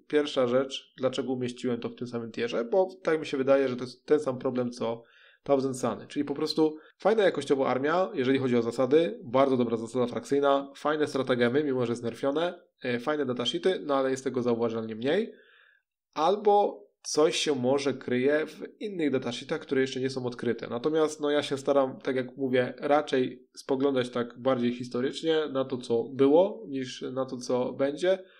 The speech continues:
No i tam na ten moment gracze Chaos Space Marines, jak tak obserwowałem,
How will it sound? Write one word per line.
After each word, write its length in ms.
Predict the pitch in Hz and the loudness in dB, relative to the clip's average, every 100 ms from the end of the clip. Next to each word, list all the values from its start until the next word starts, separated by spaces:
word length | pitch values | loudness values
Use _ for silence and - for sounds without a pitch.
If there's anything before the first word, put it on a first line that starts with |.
| - _ - | -20 _ -4
No 100 | 160 | -2
i 60 | 175 | 0
tam 180 | 165 | 0
na 100 | 151 | 0
ten 140 | 147 139 | 0 0
moment 260 | 143 139 | 2 2
gracze 580 | 120 123 131 139 127 127 - | 2 2 2 4 2 0 -6
Chaos 240 | 127 127 127 | -2 -2 -2
Space 300 | - 127 123 | -4 -4 -2
Marines, 300 | 117 131 123 | -2 -2 -4
jak 100 | 120 | -4
tak 180 | 123 | -6
obserwowałem, 680 | - - 117 110 123 120 | -8 -8 -8 -2 0 0